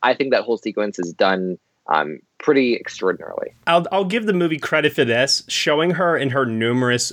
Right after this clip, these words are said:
Speaker 2: uh, workout scenes and showing that she's physically capable. Uh, she's hitting guys with bats and escaping car wrecks and things like that.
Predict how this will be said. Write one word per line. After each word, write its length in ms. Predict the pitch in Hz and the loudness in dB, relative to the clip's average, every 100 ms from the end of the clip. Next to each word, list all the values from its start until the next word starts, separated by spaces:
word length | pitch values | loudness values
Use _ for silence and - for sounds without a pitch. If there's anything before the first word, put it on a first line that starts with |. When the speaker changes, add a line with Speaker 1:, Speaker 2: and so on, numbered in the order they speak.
| - | -2
Speaker 2:
uh, 260 | 113 104 98 | 0 2 0
workout 500 | 101 113 - 123 123 | 0 -2 2 2 2
scenes 540 | - 135 127 123 123 117 | 0 0 2 2 2 0
and 160 | 107 | -2
showing 360 | - 117 113 117 | 0 0 0 0
that 100 | 110 | -2
she's 240 | - 110 | -2 -4
physically 800 | - - 113 113 117 135 123 120 | -4 -2 0 0 -2 0 0 0
capable. 760 | - - 107 147 131 151 170 180 - - - | -2 -2 0 0 0 2 0 -4 -14 -18 -2
Uh, 260 | 127 117 113 | 0 2 2
she's 260 | - 117 | 0 0
hitting 320 | - - 131 117 | 0 -2 -2 0
guys 260 | 110 113 95 | 0 0 -2
with 180 | 92 - | -8 -2
bats 480 | 196 165 165 - | 2 2 0 0
and 120 | 120 101 | -2 -2
escaping 460 | - 131 127 101 | -2 -2 -2 -4
car 280 | - 170 165 | -2 0 2
wrecks 360 | 160 160 147 - | 2 0 0 0
and 160 | 135 160 | 0 2
things 240 | 160 143 | 0 2
like 220 | 151 147 | -2 0
that. 260 | 165 165 | 0 0